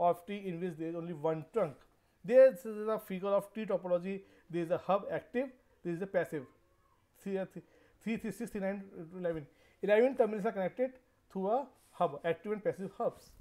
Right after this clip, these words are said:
What are the advantages of tree, tree topology? Why we use tree topology?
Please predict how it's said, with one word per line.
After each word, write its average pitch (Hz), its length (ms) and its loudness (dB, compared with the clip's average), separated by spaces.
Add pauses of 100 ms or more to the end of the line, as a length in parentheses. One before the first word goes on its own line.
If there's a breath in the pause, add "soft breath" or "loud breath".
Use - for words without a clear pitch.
(380 soft breath)
What 285 200 4
are - 20 -4
the 320 80 8
advantages 214 420 2
of 285 140 0
tree, 269 100 -4 (260)
tree 254 200 -4 (100)
topology? 170 460 -2
Why 240 160 6
we 262 140 -2
use 226 280 0
tree 226 160 -6
topology? 156 540 -2